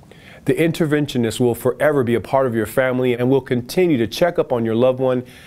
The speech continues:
as time goes on to monitor their success. Checking up on your loved one and seeing that they're doing well in recovery is something that makes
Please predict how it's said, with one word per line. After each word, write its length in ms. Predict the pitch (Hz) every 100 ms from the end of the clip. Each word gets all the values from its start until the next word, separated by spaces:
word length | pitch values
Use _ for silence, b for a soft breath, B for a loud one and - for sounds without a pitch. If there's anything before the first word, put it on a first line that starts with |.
| B
as 140 | 113
time 260 | - 135 131
goes 220 | 123 113
on 220 | 113 107 104
to 120 | 117
monitor 540 | 113 123 127 107 117
their 160 | 101 101
success. 600 | - 110 - 98 92 -
Checking 420 | - 160 165 202
up 200 | 160 156
on 120 | 147 127
your 140 | 120
loved 240 | 120 131
one 240 | 123 127 123
and 100 | 110
seeing 340 | - 170 180
that 120 | 139
they're 140 | 117 123
doing 420 | 113 147 123 110
well 320 | 120 131 113
in 80 | 104
recovery 500 | 101 - 123 110 110
is 80 | 101
something 340 | - 120 123
that 100 | 110
makes 280 | 104 113 113